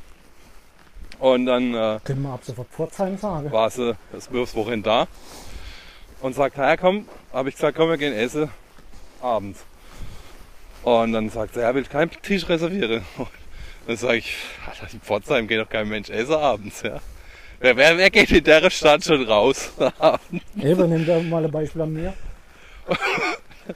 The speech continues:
Speaker 1: sind wir tatsächlich in drei oder vier Läden, bis wir einen scheiß Tisch gehabt, <laughs> gehabt haben
Speaker 2: War
Speaker 1: zum
Speaker 2: die, war der dann schon zusammen oder
Speaker 1: Sam-
Speaker 2: war das nur
Speaker 1: Ja,
Speaker 2: so?
Speaker 1: es war quasi das zweite Treffen oder das dritte. Und ich dachte so, „Okay, alles klar, das hat sich erledigt.“
Speaker 2: Und sie hat
Speaker 1: Gott,
Speaker 2: dich trotzdem genommen?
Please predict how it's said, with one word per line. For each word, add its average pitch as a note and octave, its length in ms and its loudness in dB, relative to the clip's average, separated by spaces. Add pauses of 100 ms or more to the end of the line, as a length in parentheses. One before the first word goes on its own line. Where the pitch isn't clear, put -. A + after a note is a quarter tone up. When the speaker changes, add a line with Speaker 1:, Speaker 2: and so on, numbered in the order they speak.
(160)
Speaker 1:
sind D3 140 0
wir D#3+ 100 -4
tatsächlich C3+ 480 0
in D3+ 140 -8
drei A#2+ 340 2
oder A#2+ 160 0
vier D#3+ 300 -6
Läden, D3 400 0 (600)
bis C3+ 200 -8
wir A#2 100 2
einen A2+ 80 0
scheiß A2 320 2
Tisch C#3 260 -6
gehabt, - 280 0 (400)
<laughs> - 480 6
gehabt G#3 400 4
haben D3+ 260 4
Speaker 2:
War E3 180 8
Speaker 1:
zum A3 120 -2
Speaker 2:
die, E3+ 40 -6
war D#3 140 0
der D#3+ 100 0
dann D3+ 220 -4
schon C#3 160 -10
zusammen E3+ 360 -2
oder D4 200 2
Speaker 1:
Sam- A#3 140 2
Speaker 2:
war A3 160 6
das G#3+ 180 -8
nur G#3+ 220 -2
Speaker 1:
Ja, A#2+ 100 4
Speaker 2:
so? C#3 60 6
Speaker 1:
es D3 100 0
war D3+ 180 8
quasi D3+ 440 4
das C3+ 160 -14
zweite B2 320 4
Treffen A#2+ 300 0
oder E3 140 2
das C#3+ 120 -2
dritte. E3 260 0 (540)
Und C#3 100 2
ich C3+ 120 2
dachte D3 260 4
so, C#3 160 2
„Okay, A#2+ 180 -2
alles A#2+ 260 2
klar, A#2+ 220 2
das C3+ 80 -4
hat C#3+ 160 -4
sich - 160 -8
erledigt.“ C#3+ 460 4
Speaker 2:
Und E3+ 160 0
sie E3 80 6
hat D#3 100 10
Speaker 1:
Gott, - 80 0
Speaker 2:
dich - 100 -4
trotzdem G3 320 0
genommen? F#3 300 -4